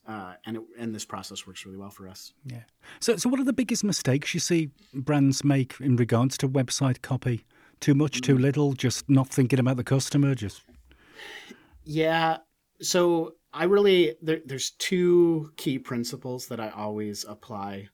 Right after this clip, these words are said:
Speaker 1: when looking at a website. And, and I do it once at the beginning and say, "Hey, this is the direction we're going. This is our
Speaker 2: Mm.
Speaker 1: goal." And then at the end, we kind of audit whatever has, has been developed, especially through that wireframe phase, phase to find out,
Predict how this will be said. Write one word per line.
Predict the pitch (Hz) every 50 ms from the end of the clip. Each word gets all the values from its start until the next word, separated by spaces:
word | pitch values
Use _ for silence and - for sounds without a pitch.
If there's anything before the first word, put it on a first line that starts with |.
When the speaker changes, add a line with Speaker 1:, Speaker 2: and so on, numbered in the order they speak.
| _ -
Speaker 1:
when | 101 101 101 101
looking | 101 98 - 110 104
at | 101 104
a | 98
website. | 101 104 98 - - - 104 101 101 104 -
And, | 110 104 101 95 98 _ _ _ _ _ -
and | - 123 120 113 110 110 107 104 - - _ _ -
I | 135 151
do | 143 147 156 160 165
it | 147 120
once | 123 131 143 160 170 -
at | 175 175
the | -
beginning | 135 139 123 123 131 131 147 165 185 202 185 196
and | - - 123 117 113 -
say, | - 120 113 107 104
"Hey, | 101 139 123
this | 107 101 117 - -
is | 143 127 -
the | - 110
direction | - 113 110 107 - - 117
we're | 107 104
going. | 101 107 101 107 117 123 123
This | 113 104 - 110
is | 104
our | 98 90
Speaker 2:
Mm. | 113 113
Speaker 1:
goal." | 117 117 117 113 110 107 104 - -
And | - 120 123 117
then | 117 120
at | 123 120 123
the | 123 113 -
end, | 104 110 117 123 123 123 120 117 -
we | 107 107
kind | 104 - - 117 110
of | 98 - -
audit | 98 104 107 120 120 113 107 - _ _ _ 104
whatever | 104 107 104 107 107 107 107 101
has, | 98 110 104 98 95 - - - _
has | - - 107 101
been | - - 101 98
developed, | 95 98 95 98 95 95 95 - 104
especially | 101 - - 101 - - 101
through | 95 - - 101 98
that | 98 95 98 - _ _ _ _ - 127 120
wireframe | 117 104 104 107 107 - - 107 104 104 101
phase, | - - 113 104 101 101 104 104 - - _ _
phase | - - 110 104 104 101 -
to | -
find | 104 - 110 110 107
out, | 104 107